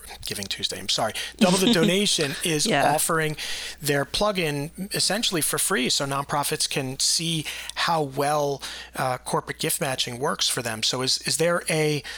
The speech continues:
Speaker 1: link that they need to go to, to get that? And we'll, you know, if you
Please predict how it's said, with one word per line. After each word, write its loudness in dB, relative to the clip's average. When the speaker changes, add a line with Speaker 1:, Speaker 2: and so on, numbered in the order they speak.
Speaker 1:
link 0
that 0
they 0
need 0
to -2
go 0
to, 0
to -2
get -2
that? 2
And -4
we'll, 2
you -2
know, 0
if 0
you -6